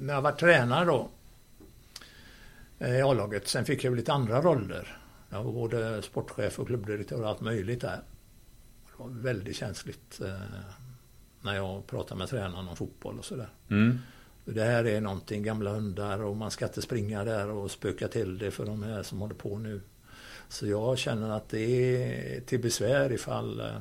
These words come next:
Speaker 1: jag skulle lägga mig i någonting då på Kamratgården. Däremot är de ju välkomna att fråga mig, och det händer väl någon gång att de frågar mig lite saker, vi diskuterar lite, men jag lägger mig inte i någonting.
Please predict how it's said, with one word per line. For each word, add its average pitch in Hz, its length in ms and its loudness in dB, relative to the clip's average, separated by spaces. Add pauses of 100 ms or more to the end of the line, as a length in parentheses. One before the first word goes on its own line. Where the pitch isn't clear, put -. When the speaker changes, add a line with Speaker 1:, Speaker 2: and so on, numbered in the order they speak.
(420)
Speaker 1:
jag 107 200 -2
skulle 92 200 -4
lägga 101 200 -2
mig 104 180 0
i 101 40 -2
någonting 101 420 -6
då 98 240 -6
på 104 160 -6
Kamratgården. 104 680 -6 (760)
Däremot 135 560 8
är 117 80 4
de 113 160 2
ju 120 60 2
välkomna 113 320 0
att 98 60 -2
fråga 104 260 0
mig, 113 260 2
och 104 60 2
det 95 100 4
händer 98 280 2
väl 117 140 2
någon 147 100 2
gång 98 220 0
att 95 140 -4
de 95 140 -4
frågar 87 300 0
mig 110 180 0
lite 117 200 -4
saker, 117 300 -2
vi 95 60 -6
diskuterar - 440 2
lite, - 260 -4
men 101 100 -4
jag 104 140 -2
lägger 107 160 -2
mig 107 100 -2
inte - 140 -4
i 107 80 0
någonting. 101 380 -6